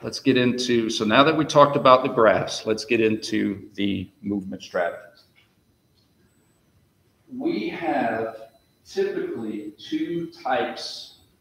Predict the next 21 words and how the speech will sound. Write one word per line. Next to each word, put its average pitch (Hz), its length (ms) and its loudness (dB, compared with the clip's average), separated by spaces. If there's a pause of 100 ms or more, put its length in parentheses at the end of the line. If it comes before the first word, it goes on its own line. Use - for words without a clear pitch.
(360)
on - 180 -4
a, - 360 -6 (680)
I 120 60 -4
love 120 300 -4
continuums. 110 600 -8 (840)
We 135 120 0
have - 320 -2
two 339 260 -4
main 151 440 2
types, - 640 -4
two 160 200 0
extremes - 1300 -4 (440)
of 233 100 -10
the - 100 -10
continuum 113 680 -6
of 104 160 -8
movement 123 640 -4
strategies - 840 -12
that 98 180 -10
we - 60 -20
call - 460 -20